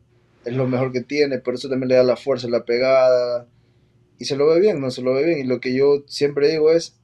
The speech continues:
sigue trabajando, sigue entrenando fuerte y, y, y mantén los pies en la tierra, porque es una carrera larga, pero también puede ser muy corta, depende cómo, cómo, cómo la trates, ¿no? Entonces...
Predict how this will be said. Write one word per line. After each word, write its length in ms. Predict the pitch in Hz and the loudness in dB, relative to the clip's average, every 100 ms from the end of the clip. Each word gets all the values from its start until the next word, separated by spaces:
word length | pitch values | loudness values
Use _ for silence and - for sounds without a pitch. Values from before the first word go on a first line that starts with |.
| _ _ _ _ _ | _ _ _ _ _
sigue 300 | - 139 135 | -10 -4 -4
trabajando, 580 | 131 135 131 147 143 123 | 0 0 0 -2 -4 -6
sigue 140 | 131 | -6
entrenando 320 | 131 127 127 | -4 -4 -4
fuerte 420 | 127 147 143 143 135 | -4 -2 -2 -2 -4
y, 600 | 120 117 113 110 92 _ _ 107 | -2 -2 -4 -8 -14 _ _ -20
y, 240 | 92 120 | -16 -12
y 40 | |
mantén 300 | 117 123 139 | -10 -8 -8
los 100 | 143 | -8
pies 140 | 135 143 | -8 -8
en 60 | |
la 120 | 139 127 | -8 -2
tierra, 240 | 156 135 | 0 0
porque 160 | 117 117 | -4 -6
es 80 | |
una 160 | 131 131 | -4 -4
carrera 260 | 127 127 123 | -2 0 2
larga, 480 | 139 160 156 160 - _ _ _ _ _ | 2 0 -2 -8 -12 _ _ _ _ _
pero 180 | 120 117 | -8 -6
también 600 | 113 120 135 131 127 117 | -6 -6 -6 -4 -6 -6
puede 180 | 135 127 | -4 -2
ser 100 | 131 | -2
muy 180 | 127 123 | -4 -2
corta, 320 | 143 139 127 | -2 -2 -2
depende 360 | 117 127 123 117 | -2 -2 -4 -6
cómo, 580 | 127 123 120 113 107 - _ | -4 -4 -4 -4 -8 -14 _
cómo, 320 | 123 123 117 | -10 -8 -8
cómo 200 | 123 123 | -6 -4
la 140 | 120 117 | -4 -4
trates, 380 | 131 127 113 | 0 0 -2
¿no? 100 | 113 | -10
Entonces... 540 | 113 117 120 123 120 | -10 -8 -8 -8 -10